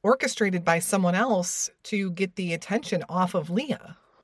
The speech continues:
Or maybe it was just bad luck for Zachary that he walked out of his apartment that day at four A M and right into the arms of a kidnapper. Or did the kidnapper come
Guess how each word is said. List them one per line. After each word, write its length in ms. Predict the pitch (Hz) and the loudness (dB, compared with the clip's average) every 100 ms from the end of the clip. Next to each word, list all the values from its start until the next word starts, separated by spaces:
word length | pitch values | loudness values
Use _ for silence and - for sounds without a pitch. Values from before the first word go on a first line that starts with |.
| _ _ _ _ - | _ _ _ _ 2
Or 100 | 277 | 2
maybe 500 | 269 262 277 349 277 | 4 2 2 -6 0
it 120 | 220 240 | 2 6
was 220 | 247 - | 4 4
just 340 | 226 214 - - | 4 4 2 2
bad 260 | 170 170 | 4 4
luck 320 | 156 196 185 | 4 4 4
for 160 | - 180 | 2 -4
Zachary 540 | 160 165 233 220 170 | 0 2 2 2 -2
that 120 | 160 170 | -2 -4
he 80 | |
walked 460 | 160 170 214 339 - - | 0 4 6 4 -2 2
out 180 | 190 | 4
of 80 | 185 | 4
his 160 | 196 175 | 0 0
apartment 560 | 175 - 226 180 147 | 0 2 2 2 -2
that 220 | 151 139 - | 0 0 0
day 240 | 147 147 | -2 -2
at 220 | - 170 - | 0 -2 -2
four 320 | - 202 170 | 2 4 4
A 140 | 160 | 0
M 400 | 160 202 143 143 - | 0 0 0 -6 -4
and 160 | 185 175 | 2 4
right 200 | 160 196 | 6 6
into 200 | 240 226 | 4 2
the 140 | 208 | 0
arms 260 | 170 156 151 | 2 0 -4
of 80 | 127 | -6
a 60 | |
kidnapper. 640 | 113 254 240 117 - - - _ _ _ _ _ _ _ - | 0 2 2 2 -6 -16 -16 _ _ _ _ _ _ _ 4
Or 400 | 311 269 175 - - | 6 6 4 -2 0
did 180 | 202 | 2
the 80 | 190 | 2
kidnapper 800 | 185 233 233 208 - 160 147 131 | 0 -2 0 0 0 0 0 -2
come 340 | - 190 165 | -2 0 0